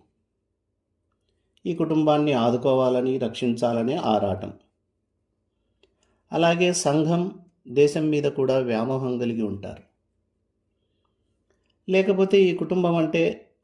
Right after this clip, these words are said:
భార్య, పిల్లలు, సోదరులు, బంధువులు, వీరంతా నన్ను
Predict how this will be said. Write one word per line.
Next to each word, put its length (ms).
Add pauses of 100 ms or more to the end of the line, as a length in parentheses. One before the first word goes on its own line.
(140)
భార్య, 680
పిల్లలు, 640
సోదరులు, 720
బంధువులు, 600 (280)
వీరంతా 480
నన్ను 460